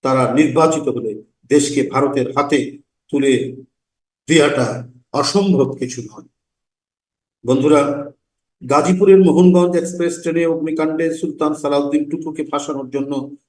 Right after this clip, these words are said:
তাকে জড়িয়ে পুলিশের মিথ্যাচারের তীব্র প্রতিবাদ জানাচ্ছি আমি।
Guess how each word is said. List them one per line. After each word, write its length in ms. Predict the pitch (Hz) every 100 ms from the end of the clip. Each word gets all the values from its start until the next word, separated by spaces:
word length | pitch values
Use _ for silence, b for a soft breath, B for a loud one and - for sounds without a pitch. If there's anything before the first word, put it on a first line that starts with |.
| -
তাকে 240 | 131 147
জড়িয়ে 600 | 123 147 151 127 - - - _
পুলিশের 560 | 143 143 143 139 127 120
মিথ্যাচারের 800 | 139 143 170 160 135 135 127 131 _
তীব্র 300 | 156 156 135
প্রতিবাদ 460 | 127 127 123 123 120
জানাচ্ছি 400 | 107 98 -
আমি। 120 | 98